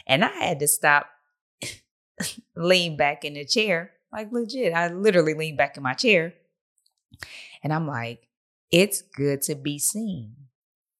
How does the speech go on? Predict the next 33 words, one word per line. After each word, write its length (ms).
And 100
I 40
had 240
to 80
make 180
sure 140
I 80
went 300
the 180
extra 280
mile, 340
because 360
sometimes 580
it's 140
not 180
just 240
good 120
enough 240
to 80
think 240
something 300
in 120
your 160
head. 320
You 80
have 180
to 80
let 200
it 80
out 140
of 80
your 120
mouth. 420